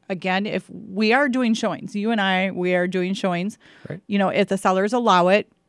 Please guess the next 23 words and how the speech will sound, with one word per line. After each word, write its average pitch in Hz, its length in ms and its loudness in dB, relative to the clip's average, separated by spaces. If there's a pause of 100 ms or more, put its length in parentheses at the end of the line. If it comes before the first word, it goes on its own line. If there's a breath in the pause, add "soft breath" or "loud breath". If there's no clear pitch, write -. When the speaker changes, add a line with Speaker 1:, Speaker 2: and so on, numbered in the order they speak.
(140)
Speaker 1:
you 185 140 -8
know, 175 100 -2
they 165 180 -4
do 175 160 -4
have 185 160 -4
that 175 140 0
opportunity 175 500 -4
to 170 80 -6
say, 170 200 -6
"No, 165 220 -6
during 170 200 -8
this 170 160 -14
time, 175 260 -8
I 165 120 -6
don't 170 180 -6
wanna 170 180 -8
show 170 280 -6
it," 175 120 -6
but 175 120 -6
we 175 120 -4
could 175 180 -10
still 190 280 -6
do, 180 600 -2